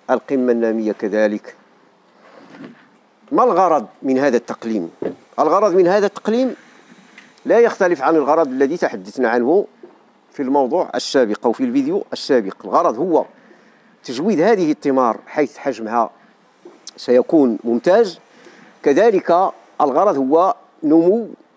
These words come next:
أفرع جانبية، ستنمو أفرع جانبية من كل عقدة، هذه عقد، من كل عقدة يحتمل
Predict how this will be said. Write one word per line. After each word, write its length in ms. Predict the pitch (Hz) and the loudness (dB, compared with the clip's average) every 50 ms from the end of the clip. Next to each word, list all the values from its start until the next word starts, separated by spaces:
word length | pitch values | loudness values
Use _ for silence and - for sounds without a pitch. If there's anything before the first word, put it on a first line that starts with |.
| _ _ _ _ - - - _ _ _ _ _ _ _ - | _ _ _ _ -20 -20 -20 _ _ _ _ _ _ _ -6
أفرع 400 | 170 180 - 185 180 190 196 - - - _ _ _ - | -4 -4 -2 0 0 0 0 -2 -6 -20 _ _ _ -12
جانبية، 640 | - 98 143 170 170 147 139 123 110 107 107 95 73 _ _ _ _ _ _ _ _ _ _ | -4 0 2 2 4 4 2 2 0 0 -2 -4 -4 _ _ _ _ _ _ _ _ _ _
ستنمو 640 | - - - 120 - 170 156 156 160 185 226 - - | -12 -4 -4 -2 0 2 2 4 4 2 2 0 0
أفرع 280 | - - - 160 143 110 | -4 -4 -4 -4 -6 -6
جانبية 520 | 110 120 175 175 156 143 120 101 104 101 - - _ _ _ _ _ _ _ _ _ _ - | -2 0 2 2 2 2 0 -4 -6 -8 -10 -10 _ _ _ _ _ _ _ _ _ _ 0
من 120 | 139 147 | 0 0
كل 460 | 139 - 202 240 226 208 190 185 160 - _ _ - | 0 2 0 0 0 0 -2 -4 -4 -8 _ _ -4
عقدة، 500 | - - 196 208 - 165 - 175 196 - - - _ _ _ _ _ _ _ - - | 0 0 0 0 0 2 2 2 2 0 -4 -16 _ _ _ _ _ _ _ -12 -4
هذه 360 | 113 123 131 117 107 117 104 104 | 0 0 0 0 -2 -4 0 -2
عقد، 320 | 135 - - 185 185 180 - - _ _ _ _ _ _ _ _ _ _ - | -2 0 0 -2 -2 -2 -6 -20 _ _ _ _ _ _ _ _ _ _ -6
من 80 | 104 | -6
كل 300 | 107 - - 202 180 147 | -6 -2 -2 -2 0 0
عقدة 380 | 107 113 - - 101 113 110 - - _ _ _ _ _ _ _ _ _ _ - | -2 -2 -4 -2 0 0 0 0 -4 _ _ _ _ _ _ _ _ _ _ -2
يحتمل 600 | 139 165 - - - 190 165 156 143 123 110 | -2 -2 -2 0 0 2 4 4 2 2 0